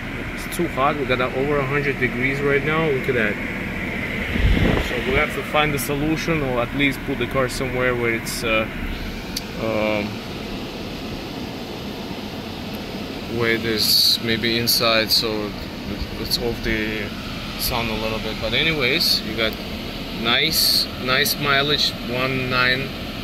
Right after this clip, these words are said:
nine zero two two nine. Navigation, uh,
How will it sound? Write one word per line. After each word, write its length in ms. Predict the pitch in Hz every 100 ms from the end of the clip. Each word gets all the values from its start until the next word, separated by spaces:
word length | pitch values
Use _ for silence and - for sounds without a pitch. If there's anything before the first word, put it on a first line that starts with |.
| - -
nine 380 | 127 135 143 135
zero 440 | - 143 151 147
two 220 | 131 - 147
two 240 | - 143
nine. 360 | 127 123 160 202 - - - - -
Navigation, 1040 | 123 120 110 131 147 - 160 156 151 151 143 139 - - - - - - - - - - - - -
uh, 100 | 104